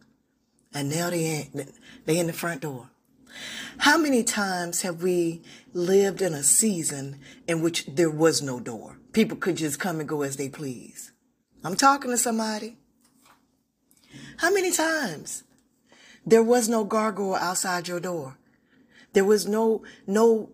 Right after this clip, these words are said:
gatekeeper protecting entryway into your life. Hell, you ain't even have no door sometimes. It was just off the hinges,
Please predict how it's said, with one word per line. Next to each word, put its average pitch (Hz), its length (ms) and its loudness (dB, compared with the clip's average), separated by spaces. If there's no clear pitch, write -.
gatekeeper 214 720 0
protecting 214 760 0
entryway 196 580 0
into 160 260 -4
your 165 180 -6
life. 143 520 -12
Hell, 415 260 4
you 302 140 2
ain't 349 160 4
even 339 160 0
have 381 200 4
no 330 160 0
door 277 200 0
sometimes. 226 840 -4
It 269 140 8
was 277 160 4
just 254 260 2
off 262 220 6
the 269 80 6
hinges, 247 540 0